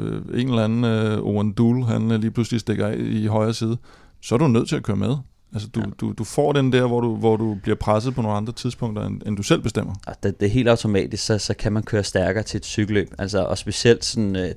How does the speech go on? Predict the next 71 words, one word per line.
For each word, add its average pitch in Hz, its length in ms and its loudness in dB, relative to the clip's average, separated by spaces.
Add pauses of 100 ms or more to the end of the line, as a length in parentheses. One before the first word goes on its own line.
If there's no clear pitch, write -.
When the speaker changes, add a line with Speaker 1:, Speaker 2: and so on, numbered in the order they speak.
Speaker 2:
de 110 60 0
her 104 160 4
professionelle 104 580 2
ryttere, 104 320 2
som, 92 360 -4 (400)
så - 220 -6
det 98 80 2
er 98 40 6
jo 110 80 8
bare 104 240 6
væddeløbere, 104 540 6
så 98 220 2
når, 95 180 -2
når 90 160 -2
de 113 140 2
får 120 140 4
nummer 113 300 4
på 120 120 0
ryggen, 104 420 4
altså, 101 240 -6
så 110 100 -2
kan 110 200 0
de 107 100 -2
køre 104 280 2
tyve 110 240 2
procent 101 280 0
stærkere 101 280 0
end 101 80 -2
til 101 100 -2
træning. 104 440 0 (360)
Og, 92 360 4
øh, 87 140 0
det, 104 140 2 (520)
det 107 60 2
er 107 40 4
svært 123 220 8
at 131 40 -4
forklare, 107 340 6
men, 98 220 0
men 95 160 -2
da-, - 140 -2
man 98 180 2
kører 123 180 6
bare 101 220 6
hurtigere 101 280 2
til - 120 -6
cykelløb, 101 420 0
og, 92 220 0 (440)
og 92 300 2
kan 95 120 2
man 95 80 2
komme 101 220 4
ud 110 80 4
i - 20 2
sådan 107 160 0
et 101 40 2
udbrud 104 340 2
her, 98 120 2
så 90 140 -2
kan 101 80 -2
man 92 120 0
presse - 320 0
sig 104 100 0
meget 98 200 2
mere, 101 260 4
end, 98 180 0
øh, 90 180 0
end 95 120 0
man 90 160 0
vil 87 100 -4
kunne, 104 300 -2